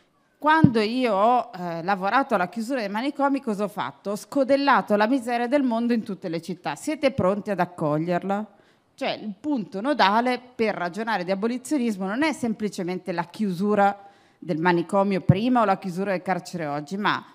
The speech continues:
siamo pronti a stare in una città che ha la sofferenza sociale al nostro fianco o anche noi chiediamo la separazione da quella sofferenza sociale?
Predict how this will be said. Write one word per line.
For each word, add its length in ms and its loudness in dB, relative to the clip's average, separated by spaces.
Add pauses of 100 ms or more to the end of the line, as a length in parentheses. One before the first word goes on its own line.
(140)
siamo 400 2
pronti 520 4
a 60 2
stare 480 0
in 80 -4
una 180 -2
città 720 0
che 200 0
ha 300 6 (280)
la 180 0
sofferenza 680 -2
sociale 680 0
al 160 -2
nostro 340 -4
fianco 520 2
o 260 4
anche 380 2
noi 260 2
chiediamo 960 0 (160)
la 140 -2
separazione 680 -2
da 80 -6
quella 200 -6
sofferenza 560 -12
sociale? 300 -16